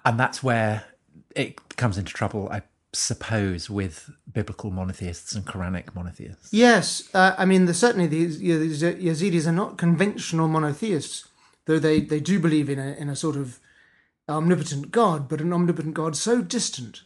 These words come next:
Speaker 2: that it's Malak Taus whom they revere, and many Muslims will say that means they're devil worshippers. Um, actually, the theology of the Yazidis is not, uh, that of devil worship. They see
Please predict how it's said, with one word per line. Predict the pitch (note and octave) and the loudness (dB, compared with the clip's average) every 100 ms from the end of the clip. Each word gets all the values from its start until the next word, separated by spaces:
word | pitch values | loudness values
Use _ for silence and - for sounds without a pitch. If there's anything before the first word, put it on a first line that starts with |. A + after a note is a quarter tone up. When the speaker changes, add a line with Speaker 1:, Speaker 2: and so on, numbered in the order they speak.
| _ | _
Speaker 2:
that | - D#3 D#3 - - | -6 -6 -6 -16 -8
it's | D#3+ D3+ | -8 -2
Malak | E3+ F3 E3+ | 2 4 2
Taus | E3+ - F3+ - | -2 -2 -2 -2
whom | D3+ C3+ | -4 -6
they | A#2+ | -6
revere, | A2+ A2 A#2 G#2+ B2 | -10 -14 -14 -12 -6
and | D#3 D3 - - _ _ | -4 -6 -12 -20 _ _
many | F#3 G#3 G3+ F#3+ E3+ - | 4 6 6 4 2 0
Muslims | F3+ F#3 F3+ C#3 A#2+ | 2 2 2 0 -4
will | B2 | -8
say | - B2 C3 | -8 -8 -6
that | D3 - | -6 -6
means | D3+ C#3+ | -6 -6
they're | D3 C#3+ | -6 -2
devil | F#3+ D#3+ | 0 0
worshippers. | B2+ A2 - A2 A2+ _ - _ _ _ _ _ _ _ | -4 -10 -14 -18 -20 _ -20 _ _ _ _ _ _ _
Um, | E3+ E3+ E3+ E3 E3+ - - | 0 2 4 0 -4 -8 -2
actually, | B3 B3 A3 F#3+ F#3 F3 F3+ - _ _ _ _ - | -2 2 2 4 4 2 -2 -10 _ _ _ _ -8
the | D#3+ | -4
theology | D#3+ F#3 G#3+ C4+ E3+ - A2+ C3 D#4 | 0 6 8 8 6 -2 -10 -14 -10
of | D3 | -6
the | D3 | -4
Yazidis | D3 C#3 C#3 C#3+ D3 - _ _ _ _ | -4 -2 -2 -2 -4 -8 _ _ _ _
is | G3 D#3+ | 0 4
not, | G3+ G3+ - - - - | 6 4 0 -12 -14 -10
uh, | C#3+ C3+ B2+ - - | -8 -6 -10 -14 -6
that | C#3+ B2+ | -6 -6
of | B2 A#2 - | -12 -14 -6
devil | F3+ E3+ | -2 0
worship. | C3+ A#2 D3 C#3+ | -2 -6 -8 -2
They | D#3+ | -2
see | D3+ - D3+ D3 C#3 | -2 -2 0 0 -4